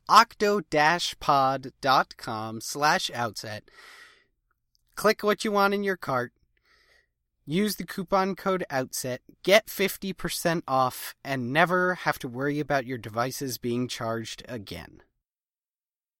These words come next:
In some non-political news,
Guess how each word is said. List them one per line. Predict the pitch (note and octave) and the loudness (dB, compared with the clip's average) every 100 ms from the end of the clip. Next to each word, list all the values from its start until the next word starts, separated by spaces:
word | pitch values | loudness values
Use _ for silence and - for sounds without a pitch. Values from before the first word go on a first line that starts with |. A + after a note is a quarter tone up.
| _ _ _ _ _ _ _ _ _ _ _ _ _ _ _ _ | _ _ _ _ _ _ _ _ _ _ _ _ _ _ _ _
In | A3+ A3+ | 0 0
some | - G#3 F#3+ D3+ | 2 2 4 4
non-political | D#3+ F3+ G3 G3+ F#3+ E3 E3 D#3 D3+ - C#3 | 8 10 10 6 2 -2 -2 0 0 -2 -2
news, | C3+ C3+ C#3 E3 E3+ | -2 -2 -2 -2 -2